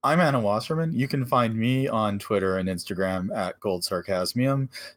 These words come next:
Uh, much like Corey, as long as it continues to exist, I will still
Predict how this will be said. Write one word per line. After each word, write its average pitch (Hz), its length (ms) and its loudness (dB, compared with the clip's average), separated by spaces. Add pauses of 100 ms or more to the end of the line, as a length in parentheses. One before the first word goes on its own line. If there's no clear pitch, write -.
(120)
Uh, 92 420 2
much 98 320 -2
like 95 180 0
Corey, 110 380 2
as 101 140 0
long 90 240 0
as 87 80 -6
it 95 160 -4 (560)
continues 104 680 0
to 123 180 0
exist, 110 540 2
I 107 100 4
will 107 460 2
still 101 500 0